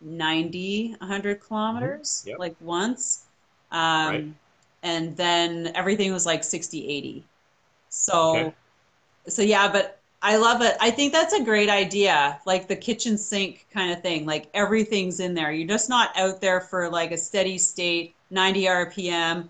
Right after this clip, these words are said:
Speaker 1: you know, zone two ride. It's, like, up, down, fast, slow, recovery,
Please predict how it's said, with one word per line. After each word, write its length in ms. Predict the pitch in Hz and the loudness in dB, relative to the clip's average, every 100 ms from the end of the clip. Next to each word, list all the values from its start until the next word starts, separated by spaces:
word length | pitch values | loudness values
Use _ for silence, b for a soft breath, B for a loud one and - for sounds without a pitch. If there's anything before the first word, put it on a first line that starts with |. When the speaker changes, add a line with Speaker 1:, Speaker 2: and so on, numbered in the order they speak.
| _ _ - | _ _ -8
Speaker 1:
you 80 | 185 | -2
know, 140 | 170 | 0
zone 420 | 165 202 190 190 - | 0 2 2 0 -2
two 340 | - 185 160 | -2 -2 0
ride. 500 | 175 170 147 131 - _ _ _ _ | 2 4 2 -2 -6 _ _ _ _
It's, 260 | 180 - 185 | -8 -6 -2
like, 540 | 165 165 156 - - _ _ _ | 0 0 -2 -6 -20 _ _ _
up, 340 | 202 196 190 165 | 2 2 0 -4
down, 580 | 180 170 170 165 165 - _ | 0 2 0 0 -4 -12 _
fast, 560 | - 175 165 - - | 0 4 4 2 2
slow, 480 | 185 180 170 165 165 | 2 2 0 0 -4
recovery, 920 | 165 170 - 190 160 180 175 170 165 | -6 -10 -4 -2 -2 -4 -4 -4 -6